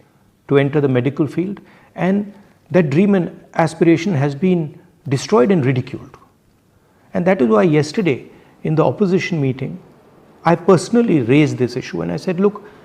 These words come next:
to send a message to the students that we care for them, we believe in them, they are the future, we need to spend one day discussing neet." And there was a unanimous agreement among all opposition parties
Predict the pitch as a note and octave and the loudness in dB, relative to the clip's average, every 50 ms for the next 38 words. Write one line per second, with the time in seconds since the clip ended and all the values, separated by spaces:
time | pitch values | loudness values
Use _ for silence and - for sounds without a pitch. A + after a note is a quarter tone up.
0 | - - - - - - - F#3+ - - - G#3 A#3+ B3 A#3 B3 G#3 F3 D3 - | -20 -20 -20 -20 -20 -6 -4 -4 -4 0 2 4 4 6 6 6 4 4 2 2
1 | - F#3 D#3+ - - D3+ D3 B2+ - - E3 D3+ C#3+ D3+ C#3 - - C3 - B2+ | 0 -2 -2 -2 -4 -4 -4 -4 -2 -2 -2 -2 -2 -4 -4 -2 -2 -2 0 0
2 | D#3 E3+ D#3+ - D3+ D3+ D3+ D3 - D#3 B2+ A#2 B2 D3+ F#3 F3+ C#3 C#3+ B2 G#2+ | -2 -2 0 2 2 2 2 2 0 -4 -2 -2 -4 -6 -6 -2 -2 -2 0 0
3 | B2 A#2+ C#3 D#3+ D#3+ C3+ B2 A2 G#2 G#2 A#2+ F3+ - - - - C#3 C3+ C3 B2+ | 0 2 4 4 4 2 0 -2 -4 -6 -10 -12 -18 -20 -6 0 0 0 2 0
4 | A#2+ - - - E3+ D#3 D#3+ - - - - - - - - - - - - - | -4 -8 -2 0 0 0 0 -2 -6 -8 -8 -12 -18 -20 -20 -20 -20 -20 -20 -20
5 | - - D3+ F3 A3 A#3 A3+ G#3 G3 G3 F#3+ D3 - - D3+ D3 D3+ D3 B2+ A#2+ | -10 -2 2 4 4 6 6 4 4 4 0 -2 -2 -2 -4 -2 -2 -2 -2 0
6 | A#2+ C#3 D#3 E3 D#3 C#3 C#3 C3 B2 B2 A#2+ A2 - - A2 - - C3 A#2+ A2 | 2 2 2 2 2 2 0 0 0 -2 -4 -6 -6 -8 -10 -8 -8 -10 -8 -8
7 | G#2+ G2+ - - - - - - - - - - - - - - - - - - | -10 -14 -16 -20 -20 -20 -20 -20 -20 -20 -20 -20 -20 -20 -20 -20 -20 -16 -6 -2
8 | E3 E3+ E3 F3+ F3 F#3 F3+ D#3 D#3+ C#3+ B2 C3 D#3+ F3+ F#3+ A3+ A#3+ B3 B3 A3+ | -2 2 4 6 6 6 6 4 2 0 2 4 4 6 6 6 6 6 6 4
9 | G3 - - D3+ C3+ C3 B2+ B2 A#2 B2+ D#3 - - - - - - - - - | 4 2 2 0 0 0 0 0 0 -2 -4 -10 -14 -20 -20 -20 -20 -20 -20 -10
10 | - D3+ C3 C3+ C#3 C#3+ C#3 - - - F#3+ A3 G#3+ G3 D#3+ C#3 - B2+ B2+ A#2+ | -6 -2 -2 0 -2 -2 -4 -4 0 4 6 8 8 8 6 2 0 -2 -2 -4
11 | - C#3 B2 - A#2+ G#2 F#2+ - D2+ D2 - - | -4 -6 -8 -8 -8 -8 -8 -10 -12 -12 -12 -18